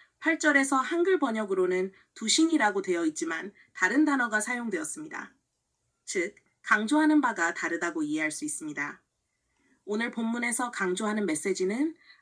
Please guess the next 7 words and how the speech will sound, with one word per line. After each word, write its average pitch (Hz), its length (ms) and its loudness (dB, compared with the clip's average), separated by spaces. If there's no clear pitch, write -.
안전에 180 640 0
가깝다고 190 560 -4
할 170 100 0
수 - 120 -6
있습니다. - 640 -8
이 220 100 -10
단어는 208 640 0